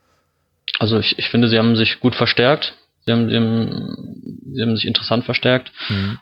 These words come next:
Speaker 1: Ähm, dass das dann natürlich ein bisschen braucht auch, ähm, bis man da sozusagen eingespielt ist. Ähm, ja, sollte man ihnen dann auch irgendwie,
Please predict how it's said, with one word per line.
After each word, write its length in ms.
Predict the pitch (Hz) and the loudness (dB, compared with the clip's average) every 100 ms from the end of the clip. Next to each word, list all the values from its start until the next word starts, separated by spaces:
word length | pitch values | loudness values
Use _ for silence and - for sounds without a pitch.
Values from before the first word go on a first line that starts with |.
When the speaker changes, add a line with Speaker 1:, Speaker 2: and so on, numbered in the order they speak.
| _ | _
Speaker 1:
Ähm, 720 | - 107 110 110 113 113 113 110 | 0 2 4 4 6 6 4 2
dass 200 | 113 - | 0 2
das 260 | 110 - | -2 -2
dann 160 | - 113 | 0 2
natürlich 280 | 113 117 110 | 2 2 2
ein 100 | 113 | 2
bisschen 500 | 113 - 110 110 107 | 2 2 2 2 0
braucht 400 | - 107 117 - | 2 2 2 0
auch, 380 | 113 120 120 - 110 110 | 2 2 2 2 2 4
ähm, 360 | 110 110 101 104 | 2 2 0 -4
bis 100 | - | -4
man 100 | - | 0
da 220 | 110 107 107 | 4 4 2
sozusagen 420 | 113 - - - | -2 -8 -4 0
eingespielt 460 | 110 113 - 117 - | 2 0 2 0 4
ist. 340 | 113 - - 113 | 2 2 -2 2
Ähm, 640 | 107 107 107 104 - - _ _ - | 4 4 4 2 -2 -8 _ _ -4
ja, 380 | 104 104 123 - _ - - - _ _ - | 2 4 2 -4 _ -8 -6 -8 _ _ 0
sollte 220 | 104 104 | 2 2
man 140 | 110 101 | 2 2
ihnen 140 | 107 | 4
dann 160 | 107 101 | 4 2
auch 220 | 104 - | 0 0
irgendwie, 520 | 104 104 107 104 107 | -2 0 0 0 -2